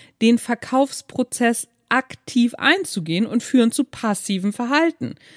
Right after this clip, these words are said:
Oder noch schlimmer, wir fangen gar nicht erst an. Das Problem ist, wenn du ein negatives Bild vom Verkaufen hast, dann wird es schwierig, überzeugend mit Begeisterung zu verkaufen. Das spüren die Leute natürlich.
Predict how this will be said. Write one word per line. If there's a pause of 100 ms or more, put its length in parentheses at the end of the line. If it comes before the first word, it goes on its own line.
(140)
Oder
noch
schlimmer,
wir
fangen
gar
nicht
erst
an. (1700)
Das
Problem
ist,
wenn
du
ein
negatives
Bild
vom
Verkaufen
hast, (380)
dann
wird
es
schwierig,
überzeugend
mit
Begeisterung
zu
verkaufen. (320)
Das
spüren
die
Leute
natürlich.